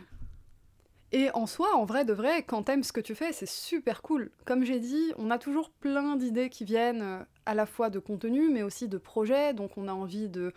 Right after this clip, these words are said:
se renseigner, prospecter, tenter des trucs. Le cerveau est toujours en ébullition et c'est quelque chose de très créatif. Et ce, même si t'es dans un métier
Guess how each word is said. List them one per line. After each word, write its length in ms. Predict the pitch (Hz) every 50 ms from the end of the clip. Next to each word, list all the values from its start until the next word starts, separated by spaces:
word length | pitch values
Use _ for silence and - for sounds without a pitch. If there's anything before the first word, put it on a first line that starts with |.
| - - - - -
se 160 | - - - 208
renseigner, 640 | 185 196 208 - - 233 240 254 269 277 277 277
prospecter, 600 | - - 220 208 - - 226 - - - 254 254
tenter 240 | 247 220 175 - 185
des 120 | 165 180
trucs. 400 | - - - 277 277 269 - - - - - - - -
Le 120 | - 214 226
cerveau 320 | 220 262 233 226 233 285
est 140 | 277 226 -
toujours 340 | - - 269 247 262 277 247
en 140 | 233 214
ébullition 600 | 214 214 196 220 208 202 - - - 262 285 302 -
et 60 | -
c'est 120 | - -
quelque 240 | 214 226 220 214 233
chose 280 | 208 - 262 269 254 233
de 120 | 180 196
très 500 | 202 - - - - - 262 262 - - _
créatif. 640 | - - - 254 247 233 220 - - 196 - - - - - - - _ - _ _ _ _ _ _ _ _ _
Et 120 | - 233 208
ce, 360 | - - - 320 392 427 359
même 180 | 277 277 339 403
si 220 | - - - 285
t'es 120 | 269 - 269
dans 260 | 226 254 247 240 240
un 60 | 240
métier 380 | 240 240 247 240 - - 370